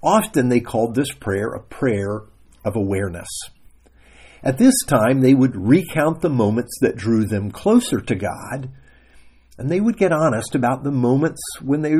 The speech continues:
felt they were being led away from God. And in this way, they could make their hearts more sensitive to these moments when they came. They became more attuned in their hearts, their interior self, as they called it.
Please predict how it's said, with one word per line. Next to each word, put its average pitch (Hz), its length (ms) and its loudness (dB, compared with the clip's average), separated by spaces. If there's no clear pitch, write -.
felt 135 220 -2
they 165 80 6
were 147 160 6
being 117 240 2
led 123 380 4
away 165 260 4
from 98 220 -6
God. - 520 -10
And 135 140 2
in 214 180 6
this 240 240 4
way, 107 400 0
they 131 120 4
could 131 200 0
make 123 320 2
their 185 140 0
hearts - 400 -6
more 110 240 -2
sensitive 127 840 0
to 139 120 -2
these 131 320 0
moments 113 500 0
when 104 180 -2
they 107 140 -4
came. 120 680 0
They 143 140 4
became 165 360 -2
more 160 680 0
attuned 160 680 0
in 127 240 -2
their 127 180 0
hearts, - 580 -8
their 127 240 0
interior 135 840 -2
self, - 320 -8
as 107 240 -6
they 104 80 -6
called - 360 -10
it. - 220 -18